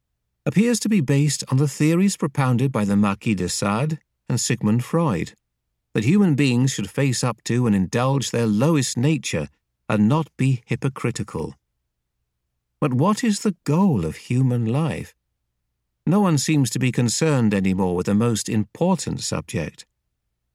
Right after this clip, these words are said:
All these extracurricular activities of human beings have gone to such a limit that it is even becoming impossible for the family to control children, who at a very young age are indulging in all kinds of destructive, self-demeaning activities.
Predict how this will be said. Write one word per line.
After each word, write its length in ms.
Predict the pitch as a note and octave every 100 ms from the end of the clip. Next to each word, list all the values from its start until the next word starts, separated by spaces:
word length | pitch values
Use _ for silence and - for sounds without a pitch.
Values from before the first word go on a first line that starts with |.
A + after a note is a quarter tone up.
| _ -
All 200 | F#3+ F#3
these 220 | D3+ C#3
extracurricular 1000 | B2+ B2+ - - G#2+ A2+ A#2+ - A2+ F#2+
activities 680 | F#2 - G#2 F2+ - G#2+ F#2+
of 100 | E2+
human 400 | - A#2 G#2 F#2
beings 460 | A#2+ A#2+ F#2+ F#2+ - _ _ -
have 100 | A#2
gone 160 | D#3+
to 100 | D3
such 320 | C#3 G#3 G3+
a 60 | D3
limit 440 | B2 F#3 A2 - - _ _
that 140 | - D3
it 120 | D#3
is 120 | D#3+
even 440 | C3+ F3+ A3 G#3 F#3
becoming 400 | D3+ C#3+ C3 A2+
impossible 760 | G#2+ G#2 C#3+ C#3+ - G2 F#2
for 100 | -
the 120 | G2+
family 420 | - C3+ C3+ G#2 F#2+
to 100 | G#2+
control 460 | A2 - B2+ A#2+
children, 640 | G#2 D#3+ G3+ D3 E2+ D#2+ - _ _ _ _ -
who 180 | B2 A#2+
at 80 | B2+
a 80 |
very 260 | G#2 A#2 G#2+
young 360 | G2+ A2+ G#2 -
age 440 | B2 C#3 F#2 - - _ _ _ C3
are 80 |
indulging 540 | D3+ B2+ D#3+ G#3+ G3+ E3
in 80 | D3
all 220 | G#3 A3
kinds 580 | - - F#3+ F#3+ C3+ G2+
of 100 | E2
destructive, 840 | F#2+ - - D#3+ - - F2+ E2+
self-demeaning 880 | - - C3+ A#2+ - A2 A2+ G#2+ G2+
activities. 840 | F2 - - D3 B2 - D#2 -